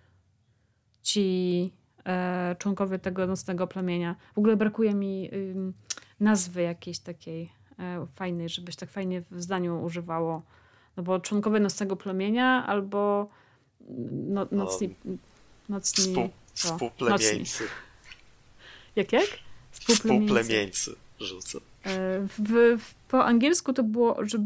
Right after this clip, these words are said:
Speaker 1: breed to w ogóle. Też, też w sumie fajne słowo. Które, no, plemię to jest dobre tłumaczenie, aczkolwiek breed, e, jako inny gatunek, e, no, przywołuje takie w sumie ciekawe konotacje. Powiedziałabym takie barkerowskie, że on tak lubi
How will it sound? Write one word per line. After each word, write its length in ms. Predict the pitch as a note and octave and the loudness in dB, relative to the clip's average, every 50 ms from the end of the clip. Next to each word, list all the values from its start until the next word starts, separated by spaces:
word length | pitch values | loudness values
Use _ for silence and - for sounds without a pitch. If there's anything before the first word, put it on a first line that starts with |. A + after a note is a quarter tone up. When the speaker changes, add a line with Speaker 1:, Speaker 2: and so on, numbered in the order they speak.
| A3 - - | -2 -4 -8
Speaker 1:
breed 640 | F#3+ F#3+ - G#3 A3 A#3+ A#3+ A#3 G#3+ F#3 F3 F3 F#3 F3+ _ | -12 -6 0 2 4 4 4 4 4 2 -2 -6 -10 -14 _
to 100 | - F3+ | -16 -16
w 100 | F3 E3+ | -12 -10
ogóle. 320 | E3+ E3+ E3 E3+ E3 E3 - | -10 -8 -6 -6 -6 -2 2
Też, 300 | - C#4 C4+ B3+ - - | 4 4 4 4 2 2
też 180 | - F4+ - | 2 4 4
w 40 | - | 4
sumie 220 | - B3 A3+ G#3+ | 4 4 4 2
fajne 320 | G#3 - A3 G#3 G3 F#3 F#3 | 2 0 -2 -2 -2 -2 -4
słowo. 460 | - - - F#3 F3 F3+ D#3+ D#3 - - - - _ _ _ _ _ | -6 -6 -6 -6 -6 -6 -8 -10 -10 -12 -16 -20 _ _ _ _ _
Które, 200 | - G#3 G#3 A3 | -2 2 2 4
no, 140 | A3+ A#3+ A3+ | 4 4 2
plemię 460 | A3 - C#4 D#4 F4 F4+ E4+ D4+ D4 | 2 2 4 4 6 6 6 6 4
to 100 | C4+ - | 2 2
jest 140 | C#4+ C4 A#3+ | 0 0 2
dobre 260 | B3 C4+ A#3 B3+ B3 | 4 4 4 6 4
tłumaczenie, 680 | A#3 - A#3 A3 A3 G#3+ - A#3 A3 A3 B3+ D#4 F4+ G4 - - - - - - _ _ _ _ _ - | 4 4 2 0 0 0 -2 -2 -2 2 2 2 2 0 -2 -8 -18 -20 -20 -20 _ _ _ _ _ -4
aczkolwiek 460 | A3 A3 - - C4+ A#3+ C4 A#3+ A3 | -4 -2 0 2 4 4 4 4 2
breed, 600 | G#3+ A3 A#3 A#3+ C4 D4 D4+ D4+ - - - - - | 2 2 2 4 4 4 4 2 0 -6 -8 -8 -6
e, 540 | - G#3+ A3 A3 A3 A3 A3 A3 A3 A3 | -4 0 0 2 2 2 2 2 2 2
jako 240 | A3 A3 G#3+ - A3 | 0 0 -2 -4 -6
inny 360 | - - A#3 A#3 A3+ A3+ A3 | -4 -2 0 2 2 2 2
gatunek, 800 | G#3+ G#3+ G#3+ G#3 - - A3 A3+ A#3+ C#4+ D#4+ F#4 F#4 - - - _ _ _ _ _ _ _ _ | 2 0 -2 -2 -2 -2 0 2 2 2 2 2 0 -2 -8 -18 _ _ _ _ _ _ _ _
e, 340 | - A#3 A3+ A3+ A#3 A#3 A#3 | -4 -2 0 0 0 0 2
no, 140 | A#3+ B3 B3+ | 2 2 2
przywołuje 1160 | B3 - - B3+ B3+ C#4 C4+ C4+ C4+ C4+ C4+ C4+ C4 C4 C4 B3+ B3+ B3+ B3+ B3 B3 B3 A#3+ | 2 0 0 2 2 4 4 4 4 4 4 4 4 4 4 4 4 4 4 4 2 2 0
takie 240 | B3+ B3 - B3+ B3 | -2 -4 -2 -2 -2
w 40 | |
sumie 260 | - - B3 A#3+ A#3+ A3 | 0 2 2 2 2 2
ciekawe 560 | - A#3 - - G3+ F#3 F3 E3+ E3+ E3+ E3+ | 0 -2 0 0 0 0 0 0 0 0 -2
konotacje. 640 | - F3+ F3 E3+ E3+ - F3+ F3+ E3+ - - F3 F3 | -2 -4 -4 -4 -4 -4 -4 -4 -4 -4 -6 -6 -6
Powiedziałabym 720 | - - F#3+ G3 G3 F#3 G3+ G3 F#3+ F#3+ F#3 G3 F#3+ F#3+ | -8 -6 -4 -4 -2 0 2 2 2 2 0 -2 -2 -2
takie 420 | - F#3+ F#3+ - G3 F#3 F#3 F#3 F3+ | -4 -6 -8 -4 -4 -2 -2 -2 -2
barkerowskie, 720 | F3+ F#3+ F#3+ - - G#3+ F#3+ F3+ E3 - - - - E3 | -2 -2 -4 -2 -2 0 0 0 0 -2 -4 -4 -4 -4
że 80 | F3 A3+ | -2 0
on 60 | B3+ | 0
tak 180 | B3+ C4+ - - | 2 2 2 4
lubi 380 | B3+ B3+ G3+ F3+ F#3+ F3+ F3+ | 4 4 4 4 2 0 0